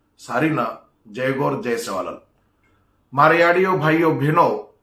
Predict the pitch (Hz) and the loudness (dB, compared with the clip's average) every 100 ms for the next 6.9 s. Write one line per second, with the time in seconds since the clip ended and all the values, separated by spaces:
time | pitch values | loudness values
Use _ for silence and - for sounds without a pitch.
0 | _ _ _ _ _ _ _ _ _ _ | _ _ _ _ _ _ _ _ _ _
1 | - 151 175 180 - 180 185 190 175 147 | -6 -2 0 -2 0 2 2 2 2 4
2 | 156 180 185 190 180 196 202 - - 135 | 6 4 2 -2 -4 -2 -2 -4 -8 -4
3 | 143 170 175 160 147 170 175 175 180 - | 0 0 0 4 4 4 2 0 -2 -2
4 | 135 - 151 147 - 131 143 156 165 165 | -4 -2 -2 -4 -4 2 4 4 0 -2
5 | 170 - 151 143 151 131 135 135 123 127 | -2 -2 -2 -2 -2 -2 -2 -4 -6 -8
6 | 120 127 110 - 104 117 - - - | -10 -8 -10 -10 -8 -6 -8 -14 -20